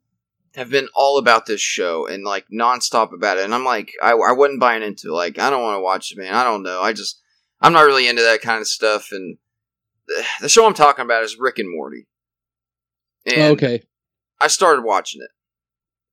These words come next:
Speaker 1: I'm fucking addicted. I am hooked, man. That show is fucking hilarious. It's fucking genius. It's creative as hell. And it's addictive.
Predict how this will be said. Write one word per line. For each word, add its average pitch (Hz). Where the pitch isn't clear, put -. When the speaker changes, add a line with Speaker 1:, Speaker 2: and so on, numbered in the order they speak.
Speaker 1:
I'm 151
fucking -
addicted. 92
I 139
am 101
hooked, -
man. 67
That 147
show 104
is -
fucking 117
hilarious. 117
It's -
fucking 123
genius. 123
It's -
creative 123
as 92
hell. 110
And 117
it's 110
addictive. 104